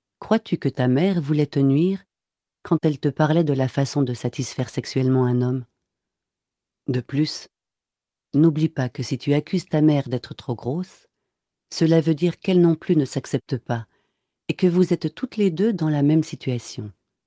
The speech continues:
Pour elle, le fait de le nier l'aide à survivre et à ne pas sentir sa souffrance. Elle ne le nie pas parce qu'elle est idiote ou ignorante,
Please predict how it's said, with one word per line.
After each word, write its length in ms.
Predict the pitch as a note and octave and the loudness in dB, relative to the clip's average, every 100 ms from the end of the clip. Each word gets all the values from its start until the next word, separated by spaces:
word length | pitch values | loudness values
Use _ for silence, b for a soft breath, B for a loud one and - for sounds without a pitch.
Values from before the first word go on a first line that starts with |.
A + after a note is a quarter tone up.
| _ _ _ _ _ | _ _ _ _ _
Pour 180 | - C3 | -6 -2
elle, 260 | C#3 F3 F#3+ _ _ _ _ _ _ - | -2 -2 -6 _ _ _ _ _ _ -2
le 120 | C#3 | -2
fait 340 | - D#3+ - | 2 0 0
de 100 | B2+ | -2
le 140 | B2+ B2+ | 0 2
nier 480 | C3 C#3 B2 D#3 - _ - | 2 2 0 -6 -8 _ 0
l'aide 300 | D3 E3 C3+ | 4 4 2
à 80 | C3+ | -2
survivre 640 | - C#3+ C3+ C#3 D3+ C3+ | -2 -2 0 0 -2 -2
et 80 | B2+ | 0
à 60 | |
ne 120 | B2 A#2+ | 0 0
pas 180 | C#3 | -2
sentir 380 | C#3 C3+ - C3+ | -2 -2 -4 -6
sa 120 | - | -6
souffrance. 680 | B2 B2 - B2 A#2 A2 - _ _ _ _ _ _ _ _ _ _ _ - | -8 -8 -8 -6 -6 -8 -16 _ _ _ _ _ _ _ _ _ _ _ -2
Elle 240 | D#3+ D3 D3 | 0 4 2
ne 100 | C#3+ | 4
le 140 | C3+ | 2
nie 220 | C3 C3 | 2 0
pas 200 | - D#3 | 0 -2
parce 260 | - B2 - | -2 -8 -8
qu'elle 200 | B2+ A#2 | -6 -4
est 100 | - | -4
idiote 440 | C#3 C3 C#3+ B2+ | -6 0 0 0
ou 60 | B2 | -2
ignorante, 560 | A#2+ B2+ C3 F#3 F3 | 0 0 0 0 0